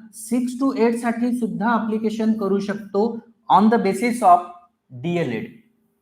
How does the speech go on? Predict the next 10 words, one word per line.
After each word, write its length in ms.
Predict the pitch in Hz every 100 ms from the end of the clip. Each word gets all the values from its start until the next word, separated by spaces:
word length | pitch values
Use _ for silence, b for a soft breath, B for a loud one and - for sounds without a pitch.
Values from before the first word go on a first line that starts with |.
| _ _ -
डीएडच्या 560 | 123 190 269 - 294
बेसिसवर 560 | 240 233 226 214 185 226 - -
तो 80 | 214
विद्यार्थी 720 | 196 151 170 170 - 247 b b b
सिक्स 380 | - 233 233 - 269
to 160 | 254
एटच्या 400 | 202 214 214 247
अभ्यासक्रमाला 800 | 233 160 190 202 202 190 190 202
सुद्धा 340 | 196 165 202
अप्लाय 380 | 208 - 180 -